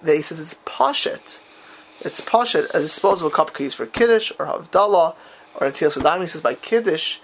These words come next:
uh, you should ideally use a nicer cup because it's, it's a kosher bracha. That, but, but Netilas Yadayim, no problem. Use a plastic, use a, use a plastic cup. Rav Elyashiv, uh, held the same way. The Chut HaShani,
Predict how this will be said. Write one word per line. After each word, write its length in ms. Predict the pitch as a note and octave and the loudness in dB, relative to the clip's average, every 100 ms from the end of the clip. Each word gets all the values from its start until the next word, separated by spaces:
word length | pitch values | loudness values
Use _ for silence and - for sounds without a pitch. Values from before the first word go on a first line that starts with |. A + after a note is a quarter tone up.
| - - - _ _ - | -20 -20 -20 _ _ 0
uh, 260 | C3 C3+ - | 2 2 0
you 80 | - | -8
should 180 | - D3 | -2 2
ideally 420 | C#3+ D#3 A#3+ G#3 | 2 2 0 2
use 120 | G#3+ | 2
a 40 | F#3+ | 0
nicer 280 | E3+ D#3 C3+ | 0 0 -2
cup 460 | - F#3+ - - - | 0 0 0 -18 -16
because 340 | - - A2 | -12 -4 -4
it's, 180 | A#2 A2+ | -4 -14
it's 120 | D3+ - | -16 -10
a 40 | |
kosher 320 | - C#3 - | -2 -2 0
bracha. 520 | - - - G#3 A#3+ C4+ - - - - | -2 -2 0 2 2 0 -16 -20 -16 0
That, 260 | C3+ B2 - D#3+ | 2 2 -2 -2
but, 200 | C3 - | -2 0
but 140 | D3 | -2
Netilas 360 | D#3 - - - | -2 -2 -2 0
Yadayim, 220 | - A#3 | -2 0
no 160 | A#3+ - | 0 2
problem. 280 | F#4+ F#4+ | 2 0
Use 120 | F3 F#3 | -2 -6
a 40 | |
plastic, 500 | - F3 - - - - - - | 0 -2 0 -8 -8 -12 -16 -10
use 200 | - E3+ | -6 -6
a, 80 | D#3+ - | -6 -8
use 160 | D#3 | -6
a 60 | D3 | -2
plastic 320 | - C3 - | -2 -2 -2
cup. 120 | A2 - - - - | -6 -6 -14 -6 2
Rav 120 | C#3+ | 4
Elyashiv, 600 | D3+ E3 G3 - A3+ G#3 - - - - - | 6 6 4 4 2 2 -4 -20 -20 -8 2
uh, 420 | D3 C#3+ C#3 - - | 4 4 2 -2 0
held 300 | D3+ D#3 D#3 | 2 4 2
the 80 | D3+ | -2
same 280 | - C#3 B2+ | 0 2 2
way. 180 | D#2 | -2
The 100 | D#3 | -4
Chut 240 | D3+ - A3+ | -4 0 0
HaShani, 680 | C#3+ - - C#3+ C#3+ F#3+ | 0 -2 2 2 2 -2